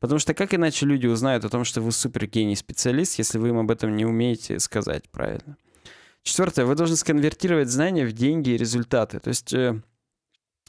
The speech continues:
ну, это к-, правильно их, короче говоря, приложить, что тут, э, еще говорить. Э, пятое.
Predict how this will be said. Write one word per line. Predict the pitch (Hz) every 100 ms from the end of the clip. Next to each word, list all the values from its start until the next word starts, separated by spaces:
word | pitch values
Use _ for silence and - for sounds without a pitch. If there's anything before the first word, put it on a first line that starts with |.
| -
ну, | 151
это | 165 117
к-, | 107 - - - 135
правильно | 156 139 113
их, | 110
короче | - 113 110 107
говоря, | 110 104
приложить, | - 110 107 98 98 -
что | - 139
тут, | - -
э, | - 98
еще | - - 117
говорить. | 110 107 104 104 - - - _ -
Э, | 127 131
пятое. | 165 156 117 85